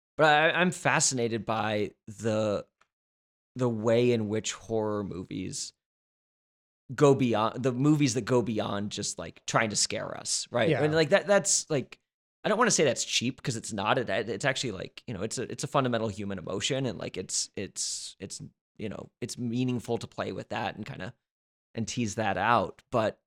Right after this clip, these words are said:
Speaker 1: the horror movies that move beyond that and move into some kind of commentary on either our fears or, um, kind of our existing relationships or whatever. I mean, those are, I mean, those are the ones that really kinda stand the test of time a lot of the,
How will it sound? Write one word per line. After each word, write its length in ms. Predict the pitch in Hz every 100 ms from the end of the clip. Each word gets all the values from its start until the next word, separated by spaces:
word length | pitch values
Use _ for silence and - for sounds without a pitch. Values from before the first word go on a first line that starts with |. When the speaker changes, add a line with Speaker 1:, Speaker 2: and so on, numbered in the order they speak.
| _
Speaker 1:
the 100 | 120 110
horror 280 | 151 147
movies 320 | 147 143 135 117
that 100 | 113
move 220 | 113 -
beyond 380 | 101 92 107 104
that 160 | 92
and 80 | 113
move 160 | 104 110
into 160 | 104
some 200 | 101 110
kind 220 | 104 104 98
of 100 | - _ _ _ _ -
commentary 720 | - 117 113 104 - 107 104
on 140 | 104
either 280 | 104 110 117
our 120 | 101 -
fears 840 | - 151 135 131 120 123 113 -
or, 540 | 110 104 104 95 92 -
um, 440 | 101 95 71 82 - _ _ -
kind 120 | 127
of 100 | 113
our 240 | 92 107 104
existing 540 | 110 101 120 - 107
relationships 840 | 98 113 120 123 113 - 117 - 117
or 60 |
whatever. 240 | 110 98 113
I 40 |
mean, 100 | 113
those 220 | 120 110
are, 220 | 110 101 - -
I 40 | 80
mean, 120 | 120
those 140 | 131
are 40 | 127
the 80 | 113
ones 180 | -
that 100 | - -
really 420 | 90 - - - _ _ _
kinda 160 | - 107
stand 260 | - 101
the 40 | -
test 240 | 98 -
of 60 | -
time 240 | 90 95
a 60 | -
lot 160 | - -
of 100 | -
the, 160 | -